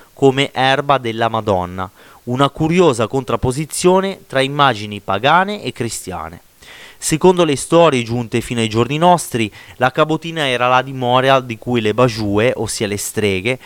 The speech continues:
mischiavano le loro erbe magiche e preparavano pozioni. Si narra che, sotto gli effetti delle loro miscele, si abbandonassero a balli osceni e orge con il diavolo, che spesso assumeva forme animalesche.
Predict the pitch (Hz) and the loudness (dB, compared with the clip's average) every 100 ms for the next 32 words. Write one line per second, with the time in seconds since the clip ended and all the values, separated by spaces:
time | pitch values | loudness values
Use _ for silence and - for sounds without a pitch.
0 | - - 156 160 - 160 151 147 135 127 | -20 -8 -4 -4 2 2 4 2 0 2
1 | 123 120 113 107 110 113 107 87 92 101 | 2 4 4 4 0 -6 -4 -4 -6 -6
2 | 127 117 104 - 104 107 110 123 123 117 | -6 -6 -8 -4 -4 0 2 2 0 -4
3 | 110 113 - 107 90 85 90 - - - | -8 -10 -8 -6 -6 -8 -14 -20 -20 -20
4 | - - - - - 196 180 131 113 113 | -20 -20 -14 -4 0 2 2 2 -2 -2
5 | 147 131 101 - 143 - 120 110 - 147 | 0 0 0 -2 -4 -2 -4 -4 0 0
6 | 143 113 104 110 127 123 107 117 - - | 0 -6 -6 0 2 4 2 -2 -6 -4
7 | 101 87 101 131 - - - - 170 151 | -4 -4 -4 -6 -8 -20 -6 0 2 2
8 | 165 147 147 143 127 - 110 95 - 117 | 0 -2 0 0 0 -2 0 0 0 2
9 | 131 120 120 143 - 120 107 110 131 151 | 2 4 2 0 0 0 -2 -4 -8 2
10 | 139 127 127 120 - 117 117 107 104 85 | 4 4 2 -2 -4 -4 -4 -4 0 0
11 | 85 90 92 - - - 165 - 180 151 | 0 -4 -8 -16 -20 0 0 2 2 0
12 | - 117 147 151 160 160 160 - 123 120 | -2 -6 -4 -2 2 2 0 0 0 0
13 | 135 - 120 113 104 90 90 - - | -4 -2 -4 -2 -2 -4 -8 -10 -10